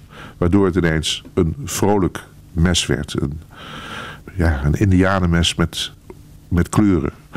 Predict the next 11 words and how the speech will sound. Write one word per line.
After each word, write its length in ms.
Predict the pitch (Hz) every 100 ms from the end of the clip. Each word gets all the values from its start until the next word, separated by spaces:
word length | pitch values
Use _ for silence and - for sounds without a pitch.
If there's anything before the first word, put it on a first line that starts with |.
| - - - - -
En, 420 | - 92 87 82 -
eh, 280 | 85 87 85
dat 360 | 80 82 110 -
was 200 | 104 -
zo'n 220 | 101 90
bezweringsritueel. 1120 | 87 - 104 101 76 90 78 78 76 71 71 - - - - -
Maar 260 | - 90 82
hij 120 | 85
klapte 640 | - 101 85 - 76 69 - - - - -
even 320 | - 101 92 85
vaak 400 | - 65 -